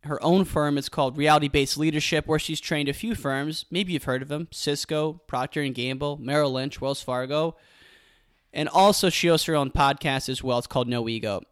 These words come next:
So this one is a real, real treat. Tom and I were so jazzed afterwards. We, we can't even describe it to you. You know, in this podcast, we go deep into the ego. How can we keep it in check? How do we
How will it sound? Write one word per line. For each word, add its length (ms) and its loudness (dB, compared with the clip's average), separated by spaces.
So 200 4
this 300 2
one 400 2
is 200 0
a 140 4
real, 560 0
real 260 0
treat. 480 -4
Tom 280 2
and 120 0
I 340 0
were 200 0
so 360 6
jazzed 440 4
afterwards. 520 -4
We, 160 -6
we 80 -10
can't 200 -4
even 160 -6
describe 520 -2
it 120 -8
to 100 -8
you. 300 -6
You 100 -2
know, 100 -6
in 140 2
this 120 4
podcast, 600 2
we 120 -4
go 200 0
deep 360 -4
into 580 -2
the 280 -2
ego. 400 0
How 160 0
can 160 -6
we 100 -2
keep 240 -6
it 80 -2
in 100 -2
check? 440 -6
How 180 0
do 80 -2
we 400 -4